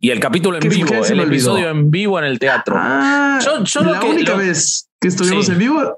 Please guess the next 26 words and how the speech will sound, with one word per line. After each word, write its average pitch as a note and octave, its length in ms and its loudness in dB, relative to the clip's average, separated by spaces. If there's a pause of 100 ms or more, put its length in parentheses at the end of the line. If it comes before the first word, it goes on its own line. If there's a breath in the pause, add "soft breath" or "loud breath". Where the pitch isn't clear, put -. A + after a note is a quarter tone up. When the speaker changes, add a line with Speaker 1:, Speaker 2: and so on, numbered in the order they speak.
(120)
Speaker 2:
está D#3 400 0
en B2+ 280 0
Podimo, A#2+ 520 0
sí. A#2 360 0
Speaker 1:
Y, E3 300 -2
y, F#3 300 0
y F#3 60 2
Corsario, D4 440 0
escúchame, G#3+ 520 0
si, F#3+ 300 0
si A3 200 0
la G#3+ 100 -2
gente C#4 380 0
como D#3 200 0
vos G3 220 0
y F3+ 40 0
yo, D#3 200 0
¿no? E3+ 360 0 (480 loud breath)
Eh, C3 460 0
lo D3 180 2
extrañamos D#3+ 840 0
a B2+ 140 2
Larvita C3 580 2
porque A2+ 240 0
ya B2+ 160 0
no, B2+ 460 0